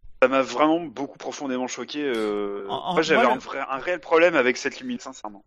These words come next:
Speaker 2: Moi, moi,
Speaker 1: Euh,
Speaker 2: le,
Speaker 1: qu'il y ait du
Speaker 2: le
Speaker 1: spray, qu'il y ait du machin, ça, bah, désolé, mais c'est
Speaker 2: C'est la pluie.
Speaker 1: ça fait partie de la course. C'est, c'est un truc lié aux voitures. C'est, voilà, c'est pas pareil. Là, euh, la luminosité, c'est complètement extérieur au pilote, quoi.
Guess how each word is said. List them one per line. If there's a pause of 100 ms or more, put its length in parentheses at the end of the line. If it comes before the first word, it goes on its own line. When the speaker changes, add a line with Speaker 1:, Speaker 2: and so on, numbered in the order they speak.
Speaker 2:
Moi,
moi,
Speaker 1:
Euh,
Speaker 2:
le,
Speaker 1:
qu'il
y
ait
du
Speaker 2:
le
Speaker 1:
spray,
qu'il
y
ait
du
machin,
ça,
bah, (760)
désolé,
mais
c'est (120)
Speaker 2:
C'est
la
pluie.
Speaker 1:
ça
fait
partie
de
la
course.
C'est,
c'est
un
truc (140)
lié
aux
voitures.
C'est,
voilà, (300)
c'est
pas
pareil.
Là,
euh,
la
luminosité,
c'est
complètement
extérieur
au
pilote,
quoi.